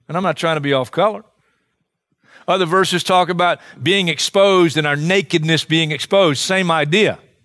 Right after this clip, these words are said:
The belt of truth is what you see is what you get. I'm hiding nothing. Because as soon as you hide something, you're on your way down.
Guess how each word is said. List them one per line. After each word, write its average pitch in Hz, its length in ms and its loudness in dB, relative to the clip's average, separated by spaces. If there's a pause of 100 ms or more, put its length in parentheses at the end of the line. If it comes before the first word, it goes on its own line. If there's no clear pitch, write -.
(480)
The 147 100 0
belt 220 240 2
of 185 120 -2
truth 277 340 2
is 156 300 2 (240)
what 180 260 0
you 226 100 0
see 226 300 2
is 160 160 0
what 185 220 -2
you 190 100 -4
get. 190 260 0 (1700)
I'm 160 220 -2
hiding 214 580 0
nothing. 139 400 -6 (1700)
Because 190 280 0
as 170 100 0
soon 269 200 2
as 220 140 0
you 190 100 2
hide 185 580 2 (220)
something, 180 560 -2 (300)
you're 180 120 4
on 185 220 2
your 220 100 2
way 214 180 4
down. 240 420 0